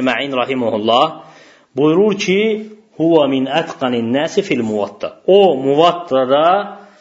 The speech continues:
və ya Muvattanı bilən və ya Muvattanı mükəmməl bilənlərdən biri idi. Və ən mükəmməl biləni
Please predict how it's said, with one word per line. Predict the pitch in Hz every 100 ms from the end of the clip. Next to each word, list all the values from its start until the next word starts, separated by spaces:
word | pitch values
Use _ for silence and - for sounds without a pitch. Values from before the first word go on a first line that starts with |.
| _ _ -
və | 139
ya | 147
Muvattanı | 151 175 190 - 147 143
bilən | 131 139 156 185 202 202 - _ _ _ _ -
və | 143 139 135
ya | 139
Muvattanı | 143 175 175 151 135
mükəmməl | 135 131 143 139 147 170 147
bilənlərdən | 139 127 120 117 117 139 117
biri | 107 101
idi. | - - 107
Və | 139 190
ən | 208 175
mükəmməl | 156 156 151 156 175 151
biləni | 143 135 147